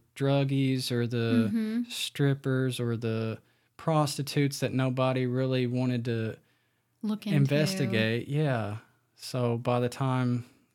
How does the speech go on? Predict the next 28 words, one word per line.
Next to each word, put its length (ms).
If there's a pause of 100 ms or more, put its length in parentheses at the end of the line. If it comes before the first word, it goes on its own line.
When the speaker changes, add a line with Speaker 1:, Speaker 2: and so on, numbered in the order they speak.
(160)
Speaker 1:
their 100
bodies 400
were 120
found, 500
they're 140
just, 260
he'd 220 (340)
already 280
killed, 260
like, 160
five 280
more. 380
It's 280
ridiculous, 600
but 360 (1600)
oof. 360 (540)
Speaker 2:
Thirty-four 520
years, 380
though, 200
to 240 (680)
be 180
executed. 840 (1400)
Speaker 1:
Yeah, 280
I 60
don't 140
know. 0
Speaker 2:
That's 440 (100)
wild. 840